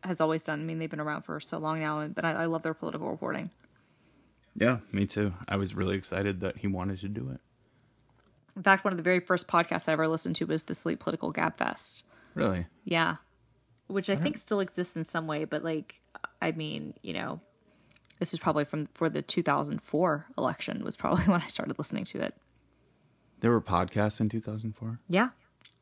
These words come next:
Speaker 2: Huh. Yeah, I knew that. I had Adam Christensen on once. He, he had a podcast from the beginning.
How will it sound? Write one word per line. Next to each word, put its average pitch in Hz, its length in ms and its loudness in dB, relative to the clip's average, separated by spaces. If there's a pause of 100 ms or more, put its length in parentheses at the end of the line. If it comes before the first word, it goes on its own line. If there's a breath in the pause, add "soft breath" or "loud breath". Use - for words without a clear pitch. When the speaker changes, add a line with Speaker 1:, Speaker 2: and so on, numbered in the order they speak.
(300)
Speaker 2:
Huh. - 120 -4 (340)
Yeah, - 160 0
I 127 80 -2
knew 82 200 -2
that. 95 200 -2 (1040 soft breath)
I 107 80 2
had 104 140 2
Adam 90 280 -2
Christensen 92 560 -2
on 95 220 0
once. 98 260 -4 (380 soft breath)
He, - 260 -2
he 101 300 -6 (220)
had 101 80 -2
a 95 160 -4 (120)
podcast 101 440 0
from 107 120 2
the 107 100 2
beginning. 113 420 -4